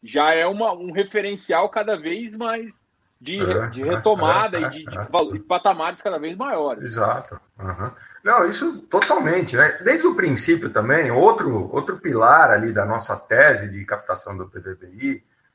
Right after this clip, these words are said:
Speaker 2: era falar, Pessoal, olha, a gente passou por um momento difícil no mercado imobiliário como um todo,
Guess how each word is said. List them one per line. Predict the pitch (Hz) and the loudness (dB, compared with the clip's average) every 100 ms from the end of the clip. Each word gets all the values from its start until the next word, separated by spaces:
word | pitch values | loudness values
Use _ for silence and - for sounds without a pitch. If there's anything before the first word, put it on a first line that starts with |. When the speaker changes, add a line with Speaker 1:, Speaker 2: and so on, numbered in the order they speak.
| _ | _
Speaker 2:
era | 123 117 127 123 120 123 117 120 | 0 2 4 6 6 6 4 0
falar, | - 131 123 127 120 113 113 123 - - _ | 0 2 4 4 4 2 -2 -4 -8 -16 _
Pessoal, | 123 - 156 151 113 | -12 -4 2 4 6
olha, | 127 104 90 - _ _ _ _ - | 4 4 -2 -10 _ _ _ _ -6
a | 104 | -4
gente | 117 160 - | -4 -8 -2
passou | 147 120 - 202 | 0 0 -2 -2
por | - | -2
um | 208 | -4
momento | 156 143 135 | -2 -4 -6
difícil | 107 104 - 104 135 - 127 | -10 -12 -10 -10 -8 -10 -8
no | |
mercado | 113 107 - 120 147 | -4 -4 0 2 2
imobiliário | 170 127 113 104 104 104 | 0 -2 -2 2 2 2
como | 104 98 | -6 -10
um | 95 | -10
todo, | - 95 113 | -12 -6 -6